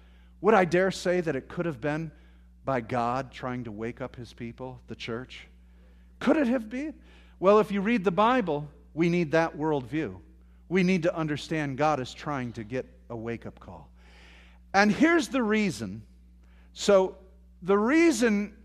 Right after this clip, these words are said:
point two, in presenting an oracle of doom is to show the people God's been trying to reach you. What's your spiritual condition?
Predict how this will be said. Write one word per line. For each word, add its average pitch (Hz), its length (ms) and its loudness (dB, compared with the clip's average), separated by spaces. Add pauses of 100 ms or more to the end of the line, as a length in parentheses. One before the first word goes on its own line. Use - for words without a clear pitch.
(360)
point 226 380 0
two, 190 500 2 (200)
in 185 140 0
presenting 214 480 2
an 202 80 0
oracle 196 380 0
of 127 160 -6
doom 127 460 0 (600)
is 233 240 2
to 220 140 0
show 262 420 4
the 220 120 -2
people 147 540 -4 (300)
God's 180 360 6
been 156 240 -2
trying 113 640 -4 (200)
to 139 120 -8
reach 123 380 -6
you. 82 160 -14 (2750)
What's 185 240 -2
your 254 100 -2
spiritual 156 440 -4
condition? 113 600 -10